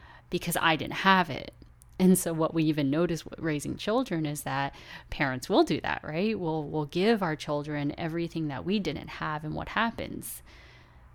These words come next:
They may not value it the same way that we value it, because the thing is, we needed to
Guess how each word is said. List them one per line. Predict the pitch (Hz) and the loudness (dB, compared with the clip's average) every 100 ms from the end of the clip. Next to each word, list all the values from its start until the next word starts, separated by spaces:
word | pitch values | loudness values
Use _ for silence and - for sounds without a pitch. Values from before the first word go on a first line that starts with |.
| - - | -20 -16
They | 180 | -6
may | 165 160 | -2 0
not | 147 | 0
value | 151 170 165 151 139 | 2 4 4 2 -2
it | 135 | -6
the | 131 | -8
same | - 151 147 | -4 -2 -2
way | 143 | -2
that | 151 | -2
we | 180 208 | 2 2
value | 175 135 - - | 2 -2 -6 -8
it, | - - | -10 -10
because | - - 165 151 | -12 -8 -8 -8
the | |
thing | - 156 147 | -6 -2 -2
is, | 147 151 | -4 -4
we | 156 | -2
needed | 147 151 170 160 - | 0 -2 -2 -4 -4
to | 160 151 143 | -2 0 -2